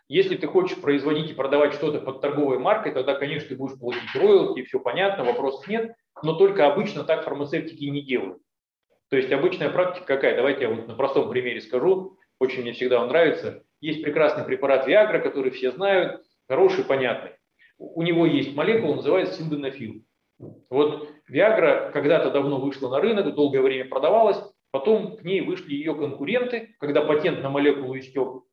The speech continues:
и стали продаваться под названием «Динамика», может быть, слышали, там, и так далее, и так далее, и так далее. Потом в какой-то момент и эти продукты с рынка стали уходить, потому что конкуренция стала пожёстче, и сейчас,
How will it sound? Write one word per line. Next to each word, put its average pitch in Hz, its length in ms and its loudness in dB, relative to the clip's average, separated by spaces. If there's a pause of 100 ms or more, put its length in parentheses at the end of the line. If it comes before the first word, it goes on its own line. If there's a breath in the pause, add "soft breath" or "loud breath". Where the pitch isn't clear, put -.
(340 soft breath)
и 185 80 -4
стали 175 260 2
продаваться 147 540 2
под 123 160 -10
названием 127 500 -4
«Динамика», 190 840 0
может 156 260 -2
быть, 143 160 -2
слышали, 131 680 -4 (240)
там, 127 220 -2
и - 20 -4
так 131 180 2
далее, 151 220 4
и - 20 -2
так 127 140 2
далее, 143 180 0
и - 20 -6
так 117 140 -4
далее. 98 300 -12 (100)
Потом 233 360 4
в - 80 -6
какой-то 170 360 4
момент 151 380 -2 (140)
и 185 160 0
эти 180 160 -4
продукты 143 480 0
с 156 80 -12
рынка 151 240 -4
стали 160 300 0
уходить, 185 440 -6
потому 151 140 -2
что 151 100 -4
конкуренция 165 420 0
стала 156 280 2
пожёстче, 170 580 0 (420)
и 139 80 -16
сейчас, 170 560 2